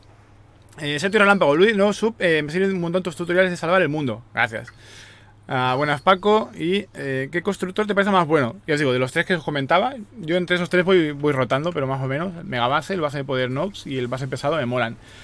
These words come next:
Estaba muy bien, vas que ya no sale, la del evento de,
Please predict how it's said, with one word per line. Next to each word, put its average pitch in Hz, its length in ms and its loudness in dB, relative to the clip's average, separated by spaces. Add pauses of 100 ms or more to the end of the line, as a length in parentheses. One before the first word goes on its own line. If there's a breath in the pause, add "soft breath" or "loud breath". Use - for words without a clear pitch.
(340 loud breath)
Estaba 185 320 4
muy 190 160 4
bien, 202 340 2
vas 131 140 -4
que 151 80 -6
ya 135 80 0
no 135 100 -4
sale, 151 240 2 (220)
la 135 160 0
del 131 260 0
evento 143 460 0
de, 170 440 2